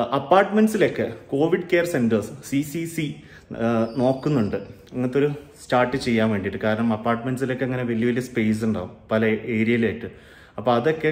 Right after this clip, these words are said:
കോവിഡ് കെയർ സെന്റർ ആക്കാൻ വേണ്ടിയിട്ടുള്ള ഒരു കാര്യം കൂടിയും, ആ, ബി ബി എം പി കമ്മീഷണർ നോക്കുന്നുണ്ട്. കാരണം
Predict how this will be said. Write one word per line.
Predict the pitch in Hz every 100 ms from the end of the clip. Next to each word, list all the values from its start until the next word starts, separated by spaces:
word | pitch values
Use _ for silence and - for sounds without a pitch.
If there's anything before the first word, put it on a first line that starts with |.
| 156
കോവിഡ് | 127 131 143 151
കെയർ | 147
സെന്റർ | - 123 135
ആക്കാൻ | 131 117 135 123
വേണ്ടിയിട്ടുള്ള | 113 113 120 113 139 - - - -
ഒരു | 113 123 123 -
കാര്യം | 113 117 127
കൂടിയും, | 127 139 - - 113
ആ, | 107 107 107
ബി | 117 117
ബി |
എം | 123 117
പി | 135
കമ്മീഷണർ | 113 110 107 123 113
നോക്കുന്നുണ്ട്. | 107 107 113 104 135 - - - -
കാരണം | 113 120 151